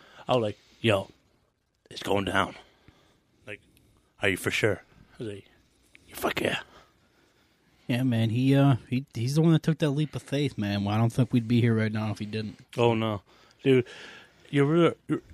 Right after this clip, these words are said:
Speaker 1: remember our first episodes? Not here, but at, at your, <laughs>
Speaker 2: They were
Speaker 1: at your
Speaker 2: terrible.
Speaker 1: <laughs> You, yo,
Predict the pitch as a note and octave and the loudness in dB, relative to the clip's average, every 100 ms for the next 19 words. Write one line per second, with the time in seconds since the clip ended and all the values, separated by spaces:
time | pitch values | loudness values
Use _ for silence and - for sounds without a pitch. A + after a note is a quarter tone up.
0 | - - D3 E3+ E3 D3 - C#3 C3+ - | -20 -2 4 4 4 2 4 4 4 2
1 | A#2+ - C#3+ C3+ - - C3+ C3+ C#3 - | -2 2 0 0 -4 -8 0 0 0 -12
2 | _ - - B2+ C3 C3+ A#2+ A#2 A#2+ - | _ -14 -4 0 2 0 -4 -8 -10 -12
3 | - A#2 B2 - - - - - - - | -4 -2 0 -2 -10 -8 -4 -2 -4 -2
4 | G#3+ G#3 F3+ F#3 A#2+ B2+ G2 G2 - - | -2 0 -2 -2 0 -2 -2 -8 -12 -14
5 | - - - F3+ E3+ - C#3+ G3+ C#3+ | -14 -16 -10 -4 -4 -4 -4 0 0